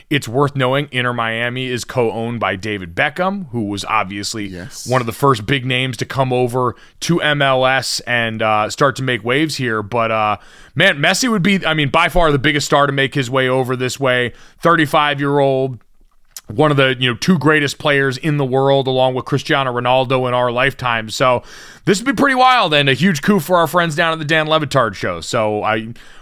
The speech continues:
Speaker 1: hope to see this one come into existence because we're constantly looking for things. I still, you know, I think like a lot of people, we look at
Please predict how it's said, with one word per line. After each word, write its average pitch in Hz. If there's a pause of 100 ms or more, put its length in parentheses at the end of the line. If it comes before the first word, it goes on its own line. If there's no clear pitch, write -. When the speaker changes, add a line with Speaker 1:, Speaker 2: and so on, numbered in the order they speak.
Speaker 1:
hope 185
to 180
see 240
this 208
one 214
come 214
into 208
existence 175
because 147 (220)
we're 147
constantly 165
looking 151
for 147
things. 143
I 135
still, 147
you 139
know, 123
I 135
think 143
like 131
a 135
lot 127
of 110
people, 131
we 123
look 123
at 123